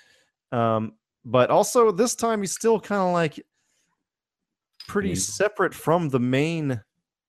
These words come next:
Speaker 1: team. Um, everybody seems really kinda disjointed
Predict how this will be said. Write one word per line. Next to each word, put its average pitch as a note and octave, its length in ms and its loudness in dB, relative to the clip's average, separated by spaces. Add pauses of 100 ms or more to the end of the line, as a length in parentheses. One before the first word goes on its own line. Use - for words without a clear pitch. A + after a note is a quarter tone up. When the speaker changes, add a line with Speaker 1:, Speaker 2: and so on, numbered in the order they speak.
(320)
Speaker 1:
team. A#2 680 -2 (160)
Um, A2 480 -2 (260)
everybody A3+ 280 2
seems G3 320 0
really F#3+ 180 2
kinda D#3+ 240 -2
disjointed D3 760 0